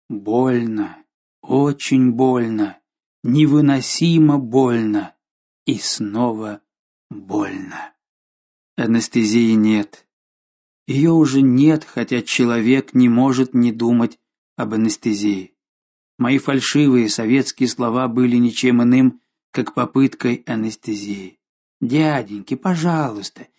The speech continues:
ведь я же все-таки свой, пожалуйста, не делайте мне больно. Ну, хотя бы не так больно,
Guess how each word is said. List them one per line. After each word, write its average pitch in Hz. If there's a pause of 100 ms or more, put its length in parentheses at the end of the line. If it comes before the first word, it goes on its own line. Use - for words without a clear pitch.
(260)
ведь 160
я 185
же 180
все-таки 180
свой, 131
пожалуйста, 175 (280)
не 175
делайте 196
мне 185
больно. 135 (340)
Ну, 165
хотя 160
бы 147
не 143
так 110
больно, 107